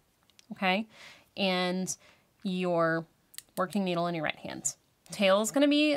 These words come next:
towards the front, working yarn towards the back. We're gonna take that right hand needle, place it underneath the loop of that first stitch from the front towards the back. We're gonna take our working yarn, wrap it from front to back.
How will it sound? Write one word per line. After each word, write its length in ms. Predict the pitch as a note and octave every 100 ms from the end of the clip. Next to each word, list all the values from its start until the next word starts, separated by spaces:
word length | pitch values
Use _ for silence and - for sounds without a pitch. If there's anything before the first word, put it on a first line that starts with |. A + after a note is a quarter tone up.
| C#4+
towards 280 | - C4 -
the 80 | E4
front, 540 | - A3 G#3+ G#3+ -
working 400 | F#3+ F3 - A3
yarn 340 | G3 F3+ F3+ F3
towards 420 | - F3 E3+ -
the 100 | F3+
back. 500 | - - - _ - _ _ _ _ _ _ _ _ _ _ _ _ _ _ -
We're 80 | F#3+
gonna 160 | F3+
take 220 | - F#3+
that 140 | F3+ -
right 200 | F#3+ G#3+
hand 220 | B3+ C4+
needle, 360 | C#4 D#4+ A#4+ C#5+ _ _ _
place 280 | - A3 -
it 220 | G3+ - _ _ _ -
underneath 440 | D4 E4 E4 E4
the 80 | D4+
loop 240 | D4+ D4+
of 60 | C#4
that 240 | C4+ -
first 260 | C#4 C4+ -
stitch 360 | C4+ C4 -
from 220 | - A3 F#3+
the 60 |
front 380 | - G#3 G#3 -
towards 280 | - A3+ -
the 80 | C4
back. 460 | A#3 A3+ - - _ _ _ _ _ _ _ _ -
We're 80 |
gonna 160 | G3 F#3
take 320 | - G#3 G#3+
our 360 | A3+ A3 A3 A3 _ _ _ G#3+
working 360 | G#3 A3+ A#3
yarn, 420 | A#3 A#3+ C4 C#4 C#4 _ _ _ _ _ _
wrap 240 | G3 F3+
it 100 | G3+
from 180 | - F#3+
front 320 | - G3+ G#3
to 100 | -
back. 520 | A3 B3+ E4 F4 -